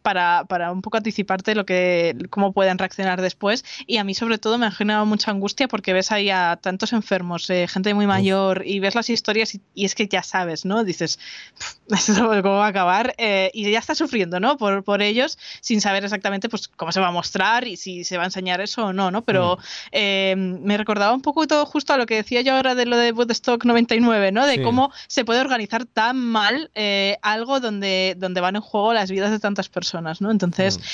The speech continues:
Speaker 1: esa ha sido un poco mi sensación, pero a mí, a mí me ha gustado, ¿eh? Yo creo que la voy a continuar.
Speaker 2: Sí, eh, bueno, yo he visto los tres. Quiero decir, antes de ponerme a hablar mi crítica, eh, esto, en principio, esta serie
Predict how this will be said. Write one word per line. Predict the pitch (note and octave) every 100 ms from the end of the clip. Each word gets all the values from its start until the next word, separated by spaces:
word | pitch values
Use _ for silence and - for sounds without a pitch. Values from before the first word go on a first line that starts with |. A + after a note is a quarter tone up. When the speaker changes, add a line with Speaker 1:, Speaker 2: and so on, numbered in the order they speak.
| -
Speaker 1:
esa | A3+ A3+
ha |
sido | C4+ C4+
un |
poco | A#3+
mi | A#3+
sensación, | A3+ A3 G#3 - D4+
pero | C#4+ A3
a |
mí, | G3+
a | A#3
mí | A3+
me | C#4
ha |
gustado, | A#3 - F#3 F3
¿eh? | A#3
Yo | A3 G3+
creo | A3+
que |
la | A3+
voy | G#3
a | F#3+
continuar. | F3 - E3 E3 - _
Speaker 2:
Sí, | - C#3+ C3+ - -
eh, | D#3 D3
bueno, | D3+ E3+
yo | D#3
he |
visto | F#3 A3+
los | E3+
tres. | - C#3 A2+ A#2 C3
Quiero | - G#3
decir, | G#3 F#3
antes | F3+ F3+
de |
ponerme | E3+ E3 D#3
a |
hablar | C#3+ C3 B2
mi | A#2+
crítica, | B2 A#2+ A2+ A2 - - - - -
eh, | - E3 D#3 D3
esto, | A3 A#3+ - G3 G#3
en | E3 C#3+
principio, | C#3 C3+ F#3 G3+ D3+
esta | D#3 -
serie | F3+ F#3+ G3 D3+ A#2+ D#3